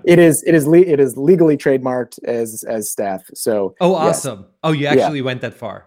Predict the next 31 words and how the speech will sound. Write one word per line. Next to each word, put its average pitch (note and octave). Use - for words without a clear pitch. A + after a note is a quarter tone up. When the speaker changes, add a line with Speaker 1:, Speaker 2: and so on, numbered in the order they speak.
Speaker 2:
That's, -
Speaker 1:
Yeah. C#3+
Speaker 2:
that's, -
you F3
know, C4
that G#3+
is -
actually E3+
fascinating D#3+
because C3+
it F#3+
is G3+
so A3+
simple. -
Right. D3
I E3
mean, D#3+
it's, D3+
it's -
like, D#3
it's -
like, D#3
so, F#3+
and, F#3+
and F3
obviously E3
that B2+
means B2+
it's, B2+
it, -
it, D3